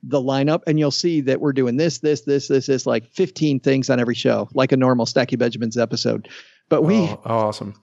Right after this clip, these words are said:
Speaker 1: But one thing we're doing in Kansas City that you know of, which is M B K C Bank has a fintech startup, a fintech accelerator,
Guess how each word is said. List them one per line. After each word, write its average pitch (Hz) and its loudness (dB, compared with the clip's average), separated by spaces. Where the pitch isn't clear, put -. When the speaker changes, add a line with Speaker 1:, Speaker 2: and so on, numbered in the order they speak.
Speaker 1:
But 165 0
one 180 2
thing 220 0
we're 165 2
doing 156 2
in 139 -4
Kansas 151 -2
City 170 0
that 135 -2
you 175 2
know 139 4
of, 117 -4
which 151 0
is 139 2
M 170 4
B 196 2
K 170 0
C 156 -2
Bank 135 -2
has 143 0
a 135 4
fintech 165 0
startup, 151 0
a 147 2
fintech 147 0
accelerator, 131 0